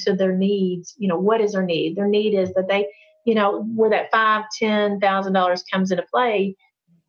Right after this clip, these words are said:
A lot of times they'll say, "Well, I need ten thousand dollars because, uh, I got a kid that's going to college and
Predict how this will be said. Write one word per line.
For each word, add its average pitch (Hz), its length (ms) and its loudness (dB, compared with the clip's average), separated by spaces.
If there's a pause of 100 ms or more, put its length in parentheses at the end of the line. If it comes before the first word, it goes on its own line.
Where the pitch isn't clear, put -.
A 220 60 2
lot 208 200 4
of 214 100 -2
times 208 300 0
they'll 196 100 0
say, 190 220 0
"Well, 185 160 2
I 196 120 2
need 202 220 0
ten 196 160 0
thousand 185 260 0
dollars 180 380 0
because, 180 420 -2 (100)
uh, 180 200 0 (140)
I 190 60 -2
got 185 120 0
a 175 60 0
kid 185 380 -2
that's 185 320 -8
going 202 140 0
to 190 60 -6 (120)
college 185 380 -2
and 180 160 -4